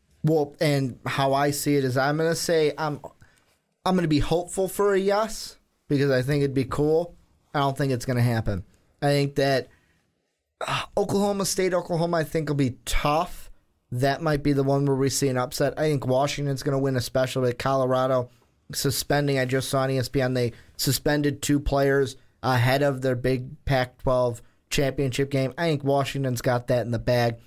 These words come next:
They'll get in. Clemson, although I'd love my second favorite team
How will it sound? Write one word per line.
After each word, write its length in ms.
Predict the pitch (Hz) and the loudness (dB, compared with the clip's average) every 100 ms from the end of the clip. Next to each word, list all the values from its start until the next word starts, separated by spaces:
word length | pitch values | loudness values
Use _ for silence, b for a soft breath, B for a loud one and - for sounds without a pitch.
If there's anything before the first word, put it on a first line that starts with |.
| b b | b b
They'll 200 | 127 127 | -2 0
get 200 | 123 120 | 0 0
in. 300 | 123 123 123 - _ _ _ _ _ _ _ _ - | 2 0 -2 -6 _ _ _ _ _ _ _ _ 0
Clemson, 460 | 156 165 - 175 | 0 0 0 -2
although 300 | 143 143 143 | 0 2 2
I'd 240 | 143 135 135 | 2 0 0
love 500 | 143 151 151 151 147 | 0 2 2 0 0
my 160 | 139 | 0
second 400 | 123 143 135 143 | 0 0 -2 -2
favorite 300 | 143 131 127 | 0 0 0
team 320 | - 139 131 | -2 -2 -2